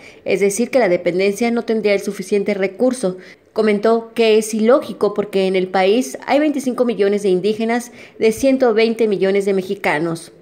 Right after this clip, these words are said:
Por lo anterior, los secretarios de Pueblos Indígenas de México se han unido para gestionar con los diputados y senadores menor impacto en el presupuesto. Carla Ayala, Respuesta.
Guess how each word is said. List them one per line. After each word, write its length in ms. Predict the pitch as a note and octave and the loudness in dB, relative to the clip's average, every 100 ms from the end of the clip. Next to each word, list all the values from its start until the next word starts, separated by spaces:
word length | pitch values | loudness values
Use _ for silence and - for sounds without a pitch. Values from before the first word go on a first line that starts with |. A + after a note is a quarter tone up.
| - _ _ _ | -20 _ _ _
Por 140 | - F#3+ | -2 0
lo 80 | G3 | 0
anterior, 540 | F#3 F#3 G3 A3 A3 - - | 0 0 2 0 -2 -16 -10
los 140 | - A3 | -4 -2
secretarios 440 | A#3+ A#3+ C#4 E4 | -2 0 0 2
de 100 | C#4+ | 2
Pueblos 380 | C4+ G#3 G#3 G#3 | 2 0 0 -2
Indígenas 500 | F#3 G3+ G#3 F#3+ E3+ | -2 -2 -2 -4 -2
de 100 | E3+ | -2
México 540 | F#3 G3 G#3+ - C4+ - - | -2 -4 -6 -2 -2 -4 -12
se 160 | - C4+ | 0 2
han 100 | D#4 | 4
unido 380 | C#4+ A3+ G#3 | 2 2 0
para 160 | G#3 G3 | 0 -2
gestionar 540 | F#3+ G3 G3 F#3+ G#3+ | -2 -2 0 0 -2
con 100 | A3+ | -2
los 120 | F#3+ F#3 | -2 -2
diputados 560 | F3+ F3+ F#3+ G3+ G#3+ | -4 -2 0 0 0
y 60 | G#3 | -4
senadores 720 | G3 E3+ E3 G3 G#3 C#4 - - - | -2 -2 0 2 2 0 -4 -20 -6
menor 340 | G#3+ A3+ D4 | -2 2 2
impacto 540 | D4 A#3+ G#3 F#3+ F#3+ G#3 | 2 0 -2 -2 0 2
en 80 | F#3+ | 2
el 120 | F#3 | 0
presupuesto. 840 | F#3 F#3 G#3+ G3 F3 - G3 F#3 - - _ _ _ - | -2 -2 -2 0 0 -2 -4 -4 -8 -20 _ _ _ -2
Carla 300 | A3+ F#3 F3+ | 0 0 0
Ayala, 560 | F3+ A#3+ B3+ C#4+ C#4 - | 0 2 2 0 -4 -10
Respuesta. 800 | A#3 B3+ - G3+ F#3+ G#3 F#3+ F#3+ | -6 -6 -2 -4 -2 -2 -2 -2